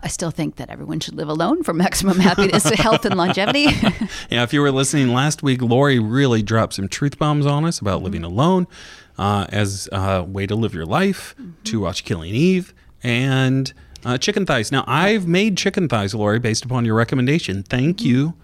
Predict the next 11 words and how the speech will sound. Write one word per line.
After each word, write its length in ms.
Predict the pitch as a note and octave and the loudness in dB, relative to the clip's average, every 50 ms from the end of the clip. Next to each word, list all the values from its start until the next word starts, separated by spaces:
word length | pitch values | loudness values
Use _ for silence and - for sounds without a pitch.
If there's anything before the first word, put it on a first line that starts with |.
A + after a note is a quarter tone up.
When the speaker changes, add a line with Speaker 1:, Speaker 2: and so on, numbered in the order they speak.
| - | -12
Speaker 1:
Oh, 80 | - C4 | -8 -8
Speaker 2:
so 300 | C4+ G3+ - - - F3 | -6 -6 -4 -2 0 2
Speaker 1:
sure. 60 | F3+ F#3 | 2 2
Speaker 2:
much. 460 | F#3 G#3 A#3+ G#3+ - - - - B3 | 2 2 2 2 0 -2 -4 -4 -4
Speaker 1:
You're 100 | C4 C#4 | -2 -4
welcome. 320 | D#4 F#4 E4 - - E3+ | -4 -6 -8 -10 -8 -8
How'd 100 | E3 G#3+ | -6 -6
it 100 | A3+ A3+ | -6 -8
turn 180 | - A#3 A#3 B3+ | -8 -8 -10 -8
out? 220 | B3+ E3+ - - - - - | -8 -10 -10 -12 -16 -18 -16
Speaker 2:
Superb. 540 | - - - - - A2 G2 F#2+ A#2 D#3+ | -14 -14 -12 -8 -4 -4 -2 -2 -2 -4